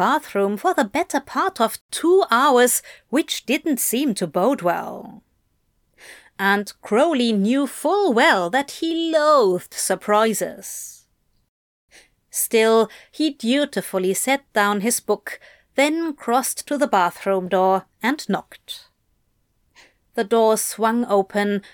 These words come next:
revealing a smug-looking Crowley with his hands behind his back. The small counter beside the sink was littered with scraps of paper, bits of gauze and tape, tiny black stained needles,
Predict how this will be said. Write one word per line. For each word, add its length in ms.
revealing 720
a 60
smug-looking 880
Crowley 640
with 160
his 200
hands 380
behind 420
his 180
back. 300
The 80
small 340
counter 500
beside 480
the 100
sink 460
was 280
littered 720
with 200
scraps 520
of 180
paper, 540
bits 340
of 300
gauze 360
and 280
tape, 360
tiny 520
black 440
stained 540
needles, 640